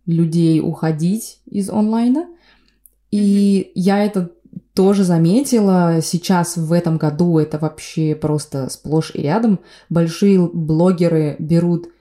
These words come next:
Speaker 1: перерыв от работы на-, над контентом или вообще со-, сообщают, или вообще сообщают о своем уходе с платформы или даже из социального поля зрения. И у всех разный подход и разные цели.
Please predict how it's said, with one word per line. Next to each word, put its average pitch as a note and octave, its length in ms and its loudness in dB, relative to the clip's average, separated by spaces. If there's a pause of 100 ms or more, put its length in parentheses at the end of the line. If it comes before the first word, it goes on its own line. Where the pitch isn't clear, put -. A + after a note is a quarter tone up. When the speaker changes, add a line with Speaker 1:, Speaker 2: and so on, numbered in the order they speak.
(380)
Speaker 1:
перерыв F#3 540 2
от F#3+ 120 -2
работы F3 380 0
на-, D#3+ 140 0 (140)
над D#3+ 180 -2
контентом F3 800 0 (160)
или F#3+ 180 2
вообще F3+ 400 -2
со-, F#3+ 120 -6
сообщают, D#3+ 680 -2 (260)
или F3 140 0
вообще E3+ 320 -2
сообщают D#3+ 440 -2
о D#3 40 -4
своем D#3 320 -2
уходе D#3 300 -2
с D3 60 -8
платформы F3+ 640 -2 (340)
или E3 160 0
даже D#3+ 260 -2
из D3+ 80 -6
социального D#3 600 -2
поля D3+ 340 -4
зрения. E3 560 0 (540)
И F3+ 200 2
у F3 120 4
всех G3 260 0
разный F#3+ 300 2
подход F3+ 460 -2
и E3 40 0
разные E3 340 0
цели. G3 500 -2